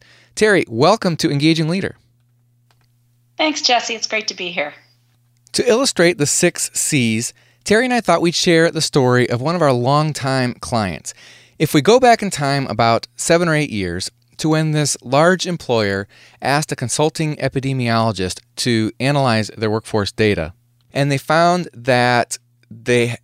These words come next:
Speaker 1: had one big area that was their low-hanging fruit that they could go after,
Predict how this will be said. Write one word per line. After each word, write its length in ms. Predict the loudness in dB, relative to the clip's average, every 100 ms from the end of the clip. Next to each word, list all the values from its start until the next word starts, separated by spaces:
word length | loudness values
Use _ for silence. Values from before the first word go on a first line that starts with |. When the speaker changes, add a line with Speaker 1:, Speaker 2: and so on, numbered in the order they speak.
| -16
Speaker 1:
had 440 | -6 0 0 0
one 480 | -2 -2 0 0 -2
big 360 | 0 0 0 -2
area 560 | 0 2 2 2 0
that 160 | -2 -4
was 220 | -4 -4
their 200 | -4 -4 -8 -12
low-hanging 680 | -2 0 2 0 -2 -4 -6
fruit 320 | -6 -6 -6
that 140 | -10
they 100 | -10
could 160 | -10 -6
go 220 | -2 0
after, 440 | -2 -4 -10 -14